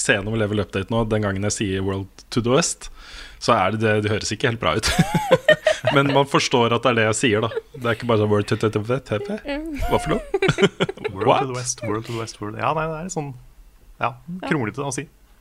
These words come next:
Speaker 1: Mm. Særlig hvis det er noen, eh, T- og D-lyder, eh, rett før du skal si det.
Speaker 3: Ja,
Speaker 1: Mm.
Speaker 3: sant.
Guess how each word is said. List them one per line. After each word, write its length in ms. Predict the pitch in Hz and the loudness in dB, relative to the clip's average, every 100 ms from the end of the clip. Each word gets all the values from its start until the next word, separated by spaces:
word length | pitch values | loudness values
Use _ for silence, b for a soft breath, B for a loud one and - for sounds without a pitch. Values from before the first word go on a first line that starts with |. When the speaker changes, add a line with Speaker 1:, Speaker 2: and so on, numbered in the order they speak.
| _ | _
Speaker 1:
Mm. 580 | 247 247 _ 123 107 95 - _ | -16 -16 _ 0 0 -2 -8 _
Særlig 240 | 143 120 | 2 2
hvis 40 | 117 | 2
det 40 | 135 | 2
er 80 | |
noen, 200 | 127 123 127 | 2 2 2
eh, 100 | 127 | 2
T- 260 | - 104 104 | 2 2 4
og 200 | 113 107 | 4 2
D-lyder, 600 | 95 90 95 95 104 104 | 0 0 0 2 2 4
eh, 880 | 104 104 104 104 - - - - 110 | 2 2 0 -4 -10 -20 -20 -2 0
rett 140 | 110 - | 0 0
før 80 | |
du 60 | 98 | -2
skal 160 | - 123 | -2 0
si 100 | 113 | 2
det. 120 | 180 - b b b b - - | 0 -8 b b b b -20 0
Speaker 3:
Ja, 140 | 110 127 | 0 0
Speaker 1:
Mm. 160 | 131 131 | -6 -4
Speaker 3:
sant. 300 | 117 123 | -6 -6